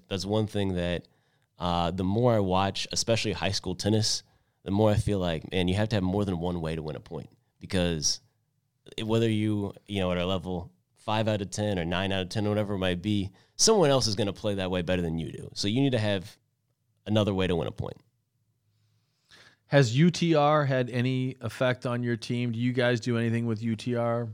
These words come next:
Speaker 2: at Triad? You guys using that at all?
Speaker 1: No, no. I mean, I, I,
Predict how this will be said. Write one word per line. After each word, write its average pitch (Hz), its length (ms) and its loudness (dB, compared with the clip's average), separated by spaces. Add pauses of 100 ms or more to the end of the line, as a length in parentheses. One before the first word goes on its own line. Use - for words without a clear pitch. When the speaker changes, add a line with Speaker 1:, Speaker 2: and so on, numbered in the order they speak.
(160)
Speaker 2:
at 107 100 -10
Triad? 110 520 -2
You 101 120 -16
guys 104 240 -4
using 107 260 -4
that 104 120 -4
at 104 100 -4
all? 104 240 -6 (160)
Speaker 1:
No, 104 320 8
no. 92 120 6
I 135 100 8
mean, 139 140 12
I, 127 260 6 (540)
I, 117 100 0